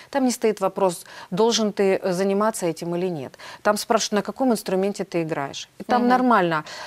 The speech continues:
Speaker 1: э, что ты, например, там тут позанимался на таком инструменте, здесь на таком инструменте позанимался. То есть, э, это норма,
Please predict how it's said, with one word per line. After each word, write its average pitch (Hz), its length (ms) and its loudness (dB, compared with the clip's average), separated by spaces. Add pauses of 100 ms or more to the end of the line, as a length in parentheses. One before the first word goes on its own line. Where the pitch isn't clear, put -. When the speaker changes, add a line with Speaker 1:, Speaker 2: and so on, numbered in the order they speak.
(140)
Speaker 1:
э, 180 320 4
что - 200 -4
ты, 190 140 0
например, 175 380 0
там 160 180 -4
тут 190 200 -4
позанимался 175 680 0
на 160 100 -4
таком 254 320 0
инструменте, 214 640 -2
здесь 165 240 -6
на 160 80 -8
таком 233 360 -4
инструменте 196 600 -6
позанимался. 165 640 -8
То 190 120 -4
есть, - 200 -6 (400)
э, 190 260 4 (100)
это 233 140 0
норма, 170 460 2